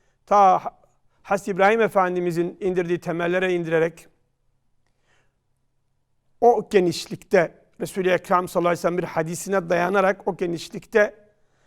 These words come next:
imar edecektir. Fakat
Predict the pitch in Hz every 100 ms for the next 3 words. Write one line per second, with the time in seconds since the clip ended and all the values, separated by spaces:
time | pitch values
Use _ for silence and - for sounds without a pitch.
0 | _ _ - 185 175 190 190 165 151 156
1 | - - 165 147 156 _ 175 - - -
2 | _ _ _ _ _ _ _ _ _ _
3 | _ _ _ _ _ _ _ _ _ _
4 | _ _ _ _ _ _ _ _ _ _
5 | 254 269 220 - -